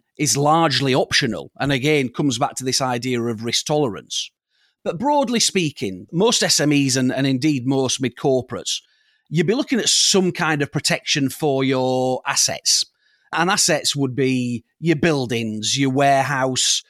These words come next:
your stock, your machinery, your plant, your computers. You will then have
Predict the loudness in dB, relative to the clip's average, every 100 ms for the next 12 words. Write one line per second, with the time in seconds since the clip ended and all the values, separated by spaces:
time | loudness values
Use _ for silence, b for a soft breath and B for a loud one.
0 | _ -2 2 2 2 2 2 -2 0 2
1 | 2 0 0 0 -2 -2 -2 -4 -4 -4
2 | -4 -4 -8 -10 -10 -6 -6 -6 -6 -6
3 | -8 _ _ _ _ 2 4 6 2 2
4 | 0 0 2 2 0 -4